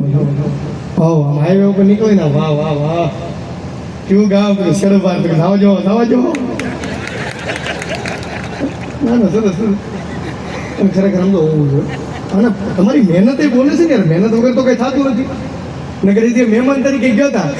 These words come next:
તે કે એના બાપા એક છોકરાને બહુ માર્યો. મેં કેમ એટલો બધો મારો? મને કે તમે શાંતિ રાખો. તો બે ને પણ આટલો બધો છોકરાને મારો છે કેમ?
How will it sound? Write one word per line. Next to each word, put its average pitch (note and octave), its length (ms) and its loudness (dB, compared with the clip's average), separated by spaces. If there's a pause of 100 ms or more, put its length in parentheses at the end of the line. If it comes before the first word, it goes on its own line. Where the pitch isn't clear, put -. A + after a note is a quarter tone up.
(160)
તે A3+ 80 2
કે A3 140 0
એના A3+ 100 2
બાપા B3 280 2
એક B3 140 0
છોકરાને B3+ 280 2
બહુ C#4 320 4
માર્યો. F#3+ 280 -2
મેં F3+ 260 -2
કેમ C#4+ 180 2
એટલો A3+ 200 2
બધો G#3 200 4
મારો? F#3 200 2
મને F3+ 120 0
કે F3+ 80 0
તમે F3 200 0
શાંતિ G3 260 2
રાખો. D#3+ 220 0 (760)
તો A2 120 0 (960)
બે A3 240 4
ને A#3+ 260 4
પણ G#3+ 180 0 (260)
આટલો F#3+ 200 0
બધો B3 180 4
છોકરાને A3 420 4
મારો G3+ 320 4
છે - 140 0
કેમ? C4+ 120 4